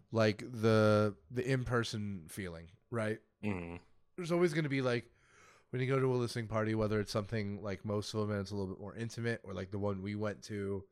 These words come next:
Speaker 1: for Donda, right? It, it's always, like, being there and being, like, an actual physical space with people is always gonna be a thing.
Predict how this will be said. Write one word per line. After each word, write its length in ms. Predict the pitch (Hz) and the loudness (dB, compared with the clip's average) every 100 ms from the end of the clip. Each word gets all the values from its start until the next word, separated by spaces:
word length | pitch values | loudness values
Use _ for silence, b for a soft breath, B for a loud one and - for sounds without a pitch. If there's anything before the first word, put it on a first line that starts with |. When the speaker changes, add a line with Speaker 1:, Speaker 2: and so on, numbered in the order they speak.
| _ _ _ | _ _ _
Speaker 1:
for 80 | - | -8
Donda, 580 | 87 120 123 123 120 117 - _ _ _ _ _ _ - | 2 4 4 4 2 0 -6 _ _ _ _ _ _ 2
right? 380 | 113 113 113 - _ _ _ _ _ _ | 6 6 4 0 _ _ _ _ _ _
It, 160 | 135 127 | -2 0
it's 180 | 131 117 | -2 2
always, 320 | 127 135 131 131 135 127 | 4 4 2 -2 -2 -10
like, 300 | 131 120 107 | -2 0 2
being 340 | 117 175 170 165 | 2 2 2 0
there 200 | 160 147 | 0 2
and 140 | 120 | 2
being, 220 | 113 120 117 | 2 2 2
like, 120 | 110 | 0
an 80 | 101 | -2
actual 300 | 104 - 101 | -4 -4 -6
physical 320 | 107 107 107 - | -4 -4 -6 -8
space 380 | - 110 110 117 | -6 -2 -2 -2
with 80 | |
people 360 | 113 117 120 120 b b b | -4 -2 -2 -4 b b b
is 140 | 107 | -8
always 340 | 104 113 117 113 | -4 0 0 0
gonna 200 | 117 107 | -2 -2
be 180 | 95 110 | 0 -2
a 40 | |
thing. 420 | 92 107 110 139 | -2 -4 -4 -4